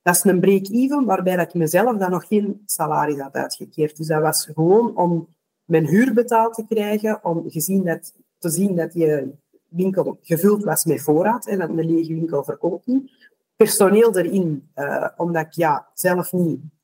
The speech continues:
full continu in de winkel, eh, wou en kon staan, hè, want ondertussen had ik dan ook een goed draaiende webshop. Ehm, dat was, dat is heftig. Dat zijn heel veel tassen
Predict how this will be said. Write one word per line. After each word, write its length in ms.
full 240
continu 560
in 180
de 100
winkel, 480
eh, 340
wou 360
en 140
kon 220
staan, 380
hè, 100
want 200
ondertussen 460
had 120
ik 120
dan 140
ook 260
een 120
goed 220
draaiende 460
webshop. 520
Ehm, 480
dat 140
was, 380
dat 180
is 80
heftig. 540
Dat 160
zijn 160
heel 260
veel 260
tassen 460